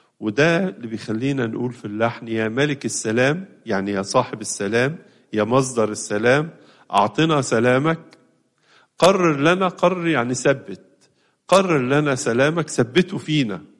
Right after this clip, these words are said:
في قلبنا، "واغفر لنا خطايانا". خد بالك بقى، السلام، ملك السلام، "أعطنا سلامك، قرر لنا سلامك"،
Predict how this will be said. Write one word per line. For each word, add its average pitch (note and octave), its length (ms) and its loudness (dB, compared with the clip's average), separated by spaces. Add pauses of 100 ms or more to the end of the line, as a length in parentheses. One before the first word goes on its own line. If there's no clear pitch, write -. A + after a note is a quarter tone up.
في A#2+ 140 -2
قلبنا، A#2 460 0 (340)
"واغفر A#2+ 340 0
لنا G#2 300 -2
خطايانا". F2+ 560 -6 (960)
خد G#2 220 -6
بالك A#2 260 2
بقى، A2 180 2
السلام، C#3 600 2 (440)
ملك C3 300 2
السلام، A#2 580 2
"أعطنا C3 460 0
سلامك، A#2+ 540 0
قرر D3+ 320 2
لنا D3+ 300 2
سلامك"، F3+ 680 0